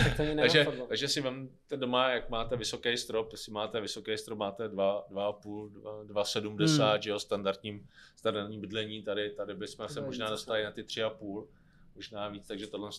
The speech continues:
Speaker 2: je vlastně velikost toho motoru na ty triple seven, že v tom můžete lehce bydlet.
Speaker 1: Poslední otázka, Davide. Vy máte knížku, co v té knížce najdeme, případně já jsem pochopil, že ona je teďka vyprodaná,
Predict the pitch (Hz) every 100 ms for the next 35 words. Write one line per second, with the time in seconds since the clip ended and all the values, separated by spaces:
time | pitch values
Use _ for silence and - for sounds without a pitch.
0 | 110 104 98 - 107 98 98 107 - 107
1 | 104 101 98 104 104 101 101 - 160 104
2 | - 127 113 90 90 - 95 92 90 92
3 | 90 - 90 110 98 - - - - -
4 | - 165 214 202 202 180 147 123 120 139
5 | - 247 - 190 190 190 190 185 180 185
6 | 185 160 165 175 175 180 170 165 175 175
7 | 170 175 175 175 175 - _ - 151 151
8 | 160 165 165 165 165 151 151 - 127 123
9 | 113 -